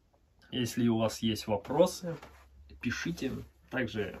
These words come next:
можете написать, на какую тему, если вам зашло, снять ещё видео. Я могу снять какой-нибудь обзорчик по мастерской, показать, что у меня тут есть, какие виды, какие породы, какие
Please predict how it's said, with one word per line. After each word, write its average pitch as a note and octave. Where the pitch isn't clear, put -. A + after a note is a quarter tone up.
можете A2+
написать, A2
на A#2
какую B2+
тему, A2+
если A2+
вам G#2
зашло, G#2+
снять G#2
ещё C3+
видео. C3
Я G2+
могу G2+
снять G#2+
какой-нибудь G#2
обзорчик A2+
по -
мастерской, C3
показать, B2
что -
у G#2+
меня A2
тут -
есть, C3
какие A2
виды, A2+
какие G#2+
породы, A2
какие G#2